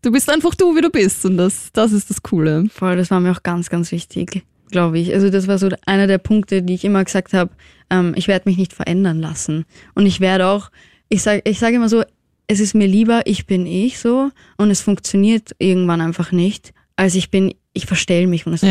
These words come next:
Speaker 2: funktioniert nicht, weil dann kann, also so, das, was bringt mir das? Ich bin lieber, also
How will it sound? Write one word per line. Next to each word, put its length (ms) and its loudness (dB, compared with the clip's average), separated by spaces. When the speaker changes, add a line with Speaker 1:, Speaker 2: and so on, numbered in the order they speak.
Speaker 2:
funktioniert 360 -2
nicht, 180 -14
weil 140 -4
dann 140 -2
kann, 320 -4
also 180 -2
so, 300 -2
das, 300 -16
was 100 -2
bringt 300 0
mir 80 0
das? 180 -4
Ich 160 -6
bin 160 2
lieber, 400 2
also 260 0